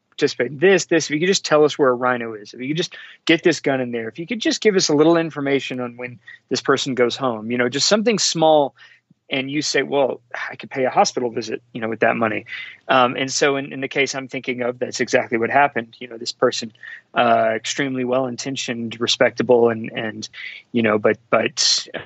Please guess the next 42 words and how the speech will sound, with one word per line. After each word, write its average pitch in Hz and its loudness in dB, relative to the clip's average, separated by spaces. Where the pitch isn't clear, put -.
um, 135 -2
at - -6
the 131 4
end 127 2
of 113 -2
the 110 -2
day, 123 4
uh, 117 2
we, 139 2
we're 131 2
put 135 0
in 123 -4
this, - -4
this - -6
compromised 120 -2
position, 120 -6
um, 120 0
that 127 -4
I 117 -2
think 123 -8
almost 123 -4
anybody 117 0
could 113 -10
be 113 -2
sympathetic 131 2
to. 113 -2
So, 175 2
um, 170 -4
you 180 -8
know, 165 -6
they're, 175 -6
they're, 151 -2
the 170 -8
point 214 -8
is 175 -4
that 139 -10
signing 185 -4
up 156 2
to 127 -14
be 147 -4
a 127 0
ranger, 120 -2